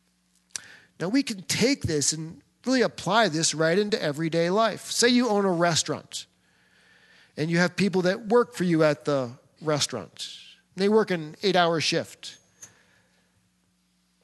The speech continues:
Do you allow them to enjoy a little bit, uh,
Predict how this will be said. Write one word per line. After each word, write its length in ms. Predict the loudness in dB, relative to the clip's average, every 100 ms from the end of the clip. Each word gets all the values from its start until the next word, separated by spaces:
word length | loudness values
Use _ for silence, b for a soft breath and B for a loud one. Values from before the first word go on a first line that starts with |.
| _ _ _ _
Do 80 | 0
you 100 | 2
allow 300 | 4 4 2
them 280 | 0 -4 -4
to 160 | -4
enjoy 500 | -4 -4 -2 0 0
a 20 | 0
little 300 | 0 -2 -2
bit, 260 | -2 -2
uh, 280 | -2 -6